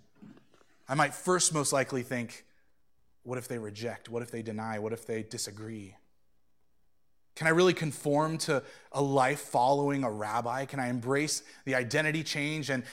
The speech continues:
the identity transparency that we see with Nathaniel later on? Biases and, bias, biases and all, <laughs> all of his prejudices, all of his preconceived notions? Don't we thrive off of making our own fate? Don't we want somebody else to come in and tell us,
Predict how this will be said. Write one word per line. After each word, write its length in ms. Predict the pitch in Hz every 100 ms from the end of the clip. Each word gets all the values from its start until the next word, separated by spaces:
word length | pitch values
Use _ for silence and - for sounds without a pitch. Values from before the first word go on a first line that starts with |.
| -
the 120 | 151
identity 380 | 139 156 151 135
transparency 800 | - 139 120 - 147 160 - 156
that 100 | 143
we 60 |
see 160 | 123 139
with 180 | 127 120
Nathaniel 560 | 120 - 135 151 156
later 300 | 143 143 131
on? 340 | 123 131 160 180 - _ _ _ _ _ -
Biases 580 | 117 156 165 165 156
and, 300 | 156 143 139
bias, 400 | 123 135 160 156
biases 720 | 147 120 127 147 - 160 151
and 120 | 135 120
all, 460 | 117 123 175 - -
<laughs> 120 | - -
all 160 | 139
of 60 | 160
his 120 | 143
prejudices, 680 | - 165 156 165 165 160 143
all 140 | 143
of 40 | 156
his 80 |
preconceived 640 | - 165 170 165 151 170 156
notions? 560 | 151 151 175 175 - - _ _ _ _ _ _ _ _ _
Don't 140 | - 156
we 100 | 165
thrive 440 | - 151 143 151
off 140 | 147 139
of 100 | 123
making 300 | 135 147 123
our 140 | 120
own 260 | 139 156 175
fate? 480 | - 196 214 - - - _ _ _ _ _ _ _
Don't 120 | 156
we 100 | 160
want 140 | 175 175
somebody 340 | 165 160 156
else 180 | 156 -
to 80 | -
come 180 | 160 151
in 100 | 151
and 120 | 143
tell 180 | 147 143
us, 140 | -